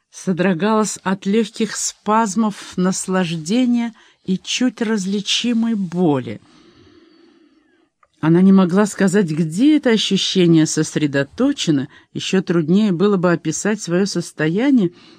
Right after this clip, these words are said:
но чем дольше он скользил рукой по ее животу, тем интенсивнее делалась боль. «Сними повязку у меня с глаз», — тихо произнес Кейте.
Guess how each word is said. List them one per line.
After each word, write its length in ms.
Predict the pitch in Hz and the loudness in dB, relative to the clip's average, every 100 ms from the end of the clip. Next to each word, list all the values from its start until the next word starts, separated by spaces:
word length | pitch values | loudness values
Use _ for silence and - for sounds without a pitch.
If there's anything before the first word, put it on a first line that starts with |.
| - | -2
но 120 | 196 | 0
чем 320 | 214 233 214 | 2 2 2
дольше 380 | 170 294 311 - | 4 4 4 4
он 80 | 277 | 2
скользил 580 | - - 240 208 233 214 | 2 0 0 2 0 2
рукой 400 | 214 - 233 220 | 0 0 0 0
по 140 | - | 2
ее 380 | 196 196 185 190 | 2 4 4 2
животу, 680 | 156 175 160 160 - 269 294 - _ _ | 0 0 0 -2 0 0 -2 -8 _ _
тем 220 | - 165 - | 0 0 0
интенсивнее 1120 | 156 143 - 135 - - 190 247 262 269 262 | -6 -6 -8 -10 -10 -4 -2 2 2 2 0
делалась 680 | 175 147 170 190 208 226 - | -2 -2 -2 -2 -4 -6 -10
боль. 420 | 135 139 135 127 _ _ _ _ _ _ _ _ _ _ _ _ _ _ _ _ _ _ | -10 -8 -8 -8 _ _ _ _ _ _ _ _ _ _ _ _ _ _ _ _ _ _
«Сними 640 | - - 156 160 170 214 240 | -16 -4 2 4 4 4 2
повязку 800 | 160 143 135 135 - - - | -2 -2 -2 -4 -6 -10 -6
у 60 | 127 | -2
меня 320 | 123 123 123 | -2 -2 -4
с 100 | 120 | -8
глаз», — 540 | 131 123 127 120 - - | -8 -8 -8 -10 -16 -12
тихо 300 | 120 117 120 | -8 -6 -6
произнес 640 | 131 131 123 123 123 - | -4 -4 -2 -2 -4 -6
Кейте. 540 | - 120 117 - 123 | -4 -4 -4 -6 -12